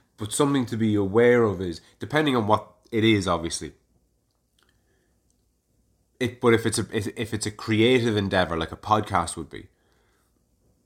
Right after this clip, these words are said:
if you're, if you're bearing your soul, so to speak, and you want one hundred percent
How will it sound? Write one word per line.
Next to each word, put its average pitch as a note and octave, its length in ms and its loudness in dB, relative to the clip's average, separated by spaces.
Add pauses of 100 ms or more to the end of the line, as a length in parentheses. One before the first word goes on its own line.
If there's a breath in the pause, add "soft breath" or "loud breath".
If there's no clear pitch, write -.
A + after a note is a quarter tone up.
(280)
if G#2 160 -2
you're, G#2+ 260 6
if G#2 120 -4
you're G2+ 100 2
bearing A#2+ 400 2
your F2+ 120 -4
soul, G#2+ 420 2
so F2 180 -10
to E2 80 -14
speak, - 420 -14 (420)
and F#2+ 180 -4
you G2 80 0
want G#2 460 0
one F#2+ 220 -6
hundred G#2 320 -2
percent F#2+ 380 -6